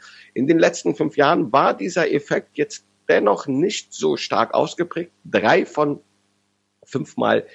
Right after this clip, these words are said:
ist, äh, die Aktie im Oktober bis Dezember in den letzten Jahr-, letzten fünf Jahren nicht gestiegen. Das heißt, Saisonalität sein kann, aber kein Muss, aber zeigt so historisch gesehen durchaus die positive Tendenz,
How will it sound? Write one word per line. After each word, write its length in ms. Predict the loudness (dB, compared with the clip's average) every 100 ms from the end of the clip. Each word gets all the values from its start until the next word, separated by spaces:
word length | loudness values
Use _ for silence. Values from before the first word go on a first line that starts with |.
| -20 _
ist, 340 | -6 -6 -12 -20 _ _ _ -2
äh, 260 | 0 0
die 140 | -2 -4
Aktie 360 | -6 -6 -2
im 380 | -2 -2 -4 -8 -6
Oktober 420 | -8 -2 0 0
bis 140 | -2
Dezember 480 | -12 -6 -4 0 0
in 60 | -2
den 100 | -2
letzten 300 | -6 -6 -4
Jahr-, 240 | -2 -4
letzten 320 | -2 -6 -6 -12
fünf 180 | -8
Jahren 300 | -4 -2 0
nicht 340 | -2 -2 -6 -12 _
gestiegen. 500 | -4 -2 0 0 -4 -10 -20 -20 -20 _ _
Das 180 | -4
heißt, 300 | 0 0 0
Saisonalität 640 | -4 -2 0 -2 -2 -4 -2
sein 220 | -4 -2
kann, 200 | 0 2
aber 180 | 0 0
kein 200 | 0 0
Muss, 200 | 0 0
aber 180 | -2
zeigt 300 | 0 -2 -2
so 120 | -2 -2
historisch 500 | -2 0 0 0 -6
gesehen 400 | -2 0 0 -4 _ _ _ _ _ _
durchaus 800 | -8 0 2 0 0 2 2 -2
die 100 | -10
positive 520 | -8 -8 -6 -2 -2
Tendenz, 560 | 0 4 4 4 -2